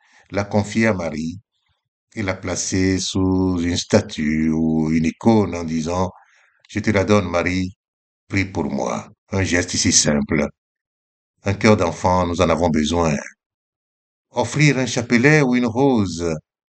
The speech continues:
à une personne en souffrance comme signe de soutien silencieux et d'espérance. Enfin, prendre un temps pour méditer la visitation ou les noces de Cana.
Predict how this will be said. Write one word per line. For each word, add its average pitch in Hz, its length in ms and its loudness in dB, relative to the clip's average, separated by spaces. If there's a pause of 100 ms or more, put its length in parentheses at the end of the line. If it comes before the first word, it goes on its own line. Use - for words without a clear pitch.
(100)
à 101 140 2
une 113 300 4
personne 117 560 2
en 98 80 2
souffrance 107 680 0 (920)
comme 113 200 4
signe 98 540 2
de 90 100 -2
soutien 104 540 4
silencieux 101 800 0 (360)
et 104 80 -4
d'espérance. - 840 -2 (1200)
Enfin, 107 420 2 (680)
prendre 104 240 2
un 101 80 2
temps 95 500 0
pour 95 220 -2
méditer 90 720 -2
la 85 140 0
visitation 87 880 -2
ou 92 80 -2
les 85 100 -4
noces 98 200 -4
de 95 100 -4
Cana. 82 400 -2